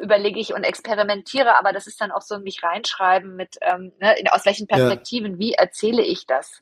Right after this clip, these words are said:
Speaker 1: ja?
Speaker 2: Ja,
Speaker 1: Ähm, ich
Speaker 2: ja,
Speaker 1: spiele dann
Speaker 2: ja.
Speaker 1: ganz viel auch, ähm, ne, ähm, erzähle ich in der Gegenwart, ich erzähle sehr, sehr viel in der Gegenwart, ähm, ne, oder doch eben in der Vergangenheit, ähm,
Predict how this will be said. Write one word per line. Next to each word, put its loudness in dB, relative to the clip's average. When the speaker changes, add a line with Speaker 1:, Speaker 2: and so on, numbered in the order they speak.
Speaker 1:
ja? -2
Speaker 2:
Ja, 4
Speaker 1:
Ähm, 4
ich -2
Speaker 2:
ja, 2
Speaker 1:
spiele 2
dann 4
Speaker 2:
ja. -4
Speaker 1:
ganz 4
viel 0
auch, 6
ähm, 0
ne, 2
ähm, -4
erzähle -2
ich -12
in -10
der -2
Gegenwart, -4
ich -16
erzähle -6
sehr, 0
sehr -2
viel -20
in -20
der -4
Gegenwart, 2
ähm, -2
ne, 6
oder 4
doch 2
eben -4
in -14
der 2
Vergangenheit, 2
ähm, -6